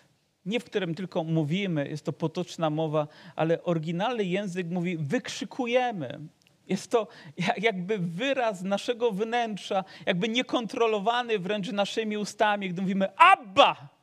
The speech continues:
To znaczy ojcze, to znaczy tato,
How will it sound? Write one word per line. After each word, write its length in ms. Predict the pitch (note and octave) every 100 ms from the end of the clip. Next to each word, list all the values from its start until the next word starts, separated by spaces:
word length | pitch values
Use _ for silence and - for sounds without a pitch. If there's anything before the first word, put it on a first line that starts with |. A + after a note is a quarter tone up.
| _ _ _ _ _ _ _ _ - _ _
To 100 | E3
znaczy 420 | E3+ E3+ - E3 -
ojcze, 520 | E3+ E3+ D3+ - C#3+
to 160 | - D3+
znaczy 340 | D3 C#3+ -
tato, 520 | - - D#3+ D#3 -